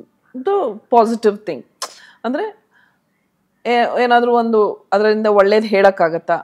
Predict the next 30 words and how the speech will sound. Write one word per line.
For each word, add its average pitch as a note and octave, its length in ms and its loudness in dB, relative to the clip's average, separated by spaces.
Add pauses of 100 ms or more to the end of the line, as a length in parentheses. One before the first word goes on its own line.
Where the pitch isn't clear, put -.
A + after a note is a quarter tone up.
(120)
ಅದನ್ನ E3 240 -8
ಟ್ರೈ D#3+ 200 -6
ಮಾಡ್ತೀನಿ. C#3+ 560 -12 (180)
ಇಲ್ಲ A#3 220 -4 (580)
ನಾನು G3+ 420 0
ರಿಯಲ್ A3+ 280 2
ಆಗಿ A#3+ 120 6
ನಾನು G#3 240 0
ಏನ್ G#3 180 -2
ಫಾಲೋ G3 200 2
ಮಾ-, F#3 140 -8
ಯಾಕಂದ್ರೆ A3+ 300 -2
ಇವಾಗ G#3 120 0
ತುಂಬಾ A3+ 300 -2
ಜನಕ್ಕೆ G#3 360 -6
ಏನೋ G3 160 -4
ಒಂದು F3+ 300 -4
ಇದಿರುತ್ತೆ, D#3+ 420 -4 (340)
"ಓ, F#3 120 -4
ಇವ್ರು F3+ 160 -4
ಸಿನಿಮಾದವ್ರು F#3 560 -4
ಅಂದ್ರೆ E3 180 -6
ಹಂಗಿರ್ತಾರೆ, F3 600 -6
ಹಿಂಗಿರ್ತಾರೆ, F3 560 -4
ಆ E3+ 120 4
ಥರ F3 140 -4
ಇದ್ರು." A#3+ 460 -8
ನಾವು F#4 500 -8
ನಾರ್ಮಲ್ D4 480 -6
ಮನುಷ್ಯರೇ. A#3 600 -6